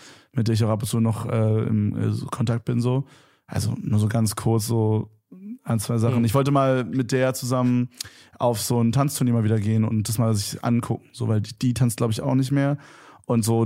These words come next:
Speaker 1: aus Nostalgie-Basis sich das einfach mal wieder reinziehen, weißt du?
Speaker 2: Mhm. Mhm.
Speaker 1: Ähm, ja, aber, äh, auf jeden Fall so, ich glaube, dass die damals auch immer Frankfurt einfach so gesagt haben, wie du es gerade beschrieben hast.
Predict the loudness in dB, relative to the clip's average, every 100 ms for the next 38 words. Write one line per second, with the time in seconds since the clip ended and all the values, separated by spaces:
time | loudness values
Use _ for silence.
0 | 2 0 0 0 0 0 0 2 2 2
1 | -2 -2 -4 -4 0 2 2 2 2 0
2 | -2 0 0 0 0 -2 -4 -8 -16 -20
3 | -20 -20 -12 -6 -4 -4 -2 0 2 2
4 | 2 2 2 0 -2 -8 _ _ _ _
5 | _ -4 0 0 -2 -2 0 2 2 0
6 | 0 2 2 0 0 0 0 0 0 0
7 | -2 -2 -2 0 -2 -4 -4 -2 -2 0
8 | -2 -2 -4 -4 -4 -4 -4 -2 -2 0
9 | -2 -2 -2 -4 -2 -2 0 -2 -2 -2
10 | -2 -6 -4 -4 -2 -4 -2 0 2 0
11 | -4